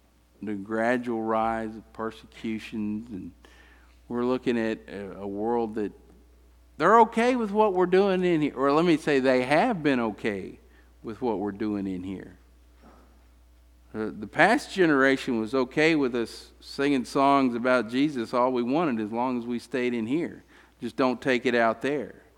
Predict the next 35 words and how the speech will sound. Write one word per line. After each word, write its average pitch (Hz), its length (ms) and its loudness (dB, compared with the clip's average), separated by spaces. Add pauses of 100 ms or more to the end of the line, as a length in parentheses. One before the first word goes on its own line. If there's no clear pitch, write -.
(680)
There's 131 160 -4
a 131 100 -4
generation 143 840 4
that's 107 220 -4
now 131 300 2
on 120 80 -2
the 107 80 -4
horizon 131 680 6
that 117 160 -2 (300)
they're 160 320 10
not 170 260 10
even 147 200 4
happy 151 380 4
about 160 380 6
this. 190 300 6
They 170 120 2
want 165 160 2
to 117 80 -6
put 147 160 -2
a 135 60 0
stop 143 480 0
to 147 80 -2
this. 156 540 -10 (1040)
Anything 165 680 2
that's 117 240 -2
exclusive 170 1160 0
with 104 280 -8
Jesus 156 640 2
only, 151 600 2 (440)
oh, 117 260 -2
that, 123 300 -2
that's 117 280 -6
like 107 220 -4
hate 123 300 -8
speech. - 640 -16